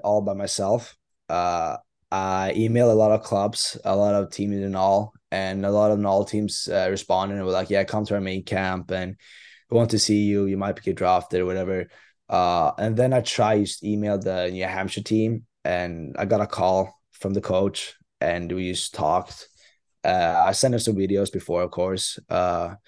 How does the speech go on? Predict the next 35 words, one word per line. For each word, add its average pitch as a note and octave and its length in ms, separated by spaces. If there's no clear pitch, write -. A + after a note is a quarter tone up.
and G2+ 140
then G2+ 160
he G2+ 260
invited G2 320
me F#2+ 100
over F#2+ 300
to - 120
the F#2+ 80
main F2+ 240
camp, F#2+ 400
and F2 340
he F2 120
said F2 420
that, F2+ 240
uh, - 220
either A#2+ 300
you A2+ 120
get G#2+ 140
drafted G2+ 480
or F#2 100
tendered. G2+ 560
And F#2 160
then F#2+ 180
he F2+ 100
told F#2 240
me, F2 120
"Just F2 160
wanted F2 300
that E2 280
we're F#2 80
gonna F#2 160
tender F2+ 280
you E2+ 180
for E2 200
the D#2+ 260